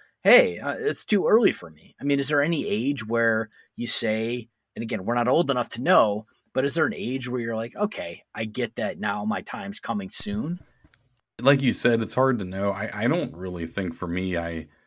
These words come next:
Speaker 2: I feel like I, I don't know if I would reach that point,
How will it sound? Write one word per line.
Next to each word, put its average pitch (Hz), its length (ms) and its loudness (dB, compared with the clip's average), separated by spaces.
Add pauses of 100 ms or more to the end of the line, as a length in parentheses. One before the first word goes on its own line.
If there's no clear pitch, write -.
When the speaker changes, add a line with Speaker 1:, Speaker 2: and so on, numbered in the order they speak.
(420)
Speaker 2:
I - 80 -8
feel 180 160 0
like 170 220 2
I, 104 240 -8
I - 20 -8
don't 120 140 2
know 147 160 4
if 120 100 -4
I 113 100 10
would 92 300 2
reach 82 360 -4
that 80 340 -10
point, 85 480 -10